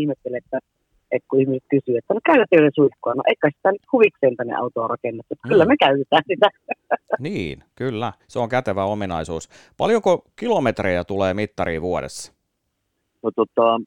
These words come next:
Speaker 3: mm, meillä tulee se semmoinen joku kuusikymmentätuhatta noin per vuosi, että tota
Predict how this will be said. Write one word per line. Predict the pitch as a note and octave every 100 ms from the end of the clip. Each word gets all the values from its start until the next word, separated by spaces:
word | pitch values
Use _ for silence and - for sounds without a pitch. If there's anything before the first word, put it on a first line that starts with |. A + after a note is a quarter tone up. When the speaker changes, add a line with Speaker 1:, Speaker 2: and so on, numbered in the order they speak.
| _ _ _ B2+
Speaker 3:
mm, | B2 A#2+ A2+ A2+ G#2+ - _ - - _ _ -
meillä | A#2+ A2 G#2 - - _ _ _ -
tulee | A#2+ A#2+ A#2 A#2 A2+ A2 G2+ _ -
se | G#2
semmoinen | G#2 G2+ G#2+ B2
joku | B2 B2
kuusikymmentätuhatta | G#2 G2+ F#2+ F#2 F#2 _ - F2 F2 E2+ E2+ E2+ E2 E2+ D#2 E2 D#2+ - _ - - _ _ _ E2 E2 D#2+ - - E2+
noin | E2+ F2 F2 F2 E2+ D#2+ D#2+ - _ - - _ _ _ _ _ -
per | D#2 E2
vuosi, | E2+ E2+ E2 D#2+ - D#2 - _ _ _ -
että | - - - C2+ - _ _ - _ _ _
tota | - - C#2+